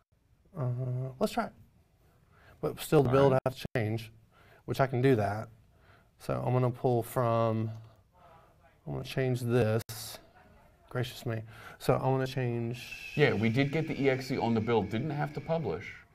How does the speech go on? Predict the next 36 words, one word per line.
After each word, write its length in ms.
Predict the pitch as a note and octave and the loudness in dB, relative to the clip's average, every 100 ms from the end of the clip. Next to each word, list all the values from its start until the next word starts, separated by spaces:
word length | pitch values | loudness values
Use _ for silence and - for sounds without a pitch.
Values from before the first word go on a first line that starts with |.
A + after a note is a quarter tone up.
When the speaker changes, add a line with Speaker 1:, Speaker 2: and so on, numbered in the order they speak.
| - - - - - - | -20 -20 -20 -20 -20 -8
Speaker 1:
Where's 420 | C#3+ C3+ C#3 C#3 | -6 -4 -4 -6
the 180 | - C3+ - C3 C3 C3 C3 | -4 -4 -4 -6 -6 -6 -2
Speaker 2:
Um, 1000 | G#2 A#2 A#2 A#2 A2+ A2 A2 G#2 G2 G2 G2 - _ - | 2 2 4 2 2 2 2 0 -2 -2 -6 -18 _ -8
the 80 | - | -6
tool 260 | B2+ G#3+ | -2 -2
chain 400 | A#3 - G3+ F#3 | 0 0 0 0
in, 600 | F3+ C#3 D3+ D3+ C#3+ C3+ - | -2 -2 0 0 0 -2 -6
on 360 | - B2+ A#2 D#2 | -2 0 0 0
O 100 | A2+ | 2
S 180 | A#2+ B2 | 0 2
X, 300 | A2 G#2+ - - - | 2 2 -10 -20 -18
it, 240 | - B2 - | -10 -10 -4
while 280 | C3 D3+ C#3 | 2 4 4
it 100 | - | 0
isn't 240 | C3+ D#3 - | -2 -2 -4
as 240 | B2+ B2 | -4 -4
fancy, 600 | - A2+ C3+ - C#4+ C#4+ C#4+ - _ _ _ _ | -4 -2 -2 -4 -4 -6 -8 -20 _ _ _ _
should 560 | - - - B2 D3+ F3+ | -10 -6 -4 0 0 0
work. 320 | D3+ D#3+ - | 2 2 2
They're 140 | G2 | 2
all 140 | G2+ D3 | 4 4
using 280 | D3 C#3+ C3+ | 0 0 2
the 80 | |
Speaker 1:
Yeah. 80 | C#3 | 4
Speaker 2:
same 180 | B2 A#2 | 4 0
thing. 360 | A2 C3+ D2+ - | -4 -6 -6 0
Speaker 1:
They're 100 | C#3+ | 2
all 80 | C#3 | 4
using 140 | C3 | 2
the 40 | B2+ | -2
same. 140 | B2 | -4
It's 100 | A#2+ | 2
all 80 | D#3 | 4
using 220 | D3 C3 | 4 2
dot 160 | B2+ A#2 | 0 0
net. 200 | A#2+ | -4